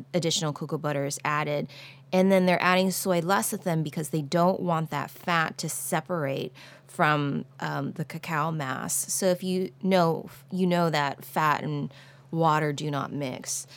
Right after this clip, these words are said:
So in order for it to mix properly inside a chocolate bar, because we're adding additional fat, um, or because the manufacturer's adding additional fat,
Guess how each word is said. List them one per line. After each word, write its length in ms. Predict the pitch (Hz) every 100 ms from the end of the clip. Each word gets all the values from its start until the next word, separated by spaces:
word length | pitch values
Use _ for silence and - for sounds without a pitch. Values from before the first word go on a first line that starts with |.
| - -
So 160 | -
in 100 | 175
order 220 | 175 175 175
for 280 | - 170
it 260 | 156 151 -
to 400 | - 165 147 147 -
mix 280 | 160 -
properly 680 | - - 240 240 196 156 147
inside 340 | 151 - - -
a 40 |
chocolate 460 | - 208 - 202 -
bar, 280 | 151 139
because 360 | 143 - 165 147
we're 120 | 151
adding 320 | - 139 143
additional 440 | 139 143 - - 139
fat, 600 | - 175 160 151 - - - - - - -
um, 220 | 160 147
or 200 | - 160 -
because 520 | - 156 165 147 - - - -
the 340 | 160 165 151 131
manufacturer's 680 | 147 139 139 180 175 160 151
adding 300 | - 139 139
additional 400 | 131 - - 131
fat, 400 | - 156 139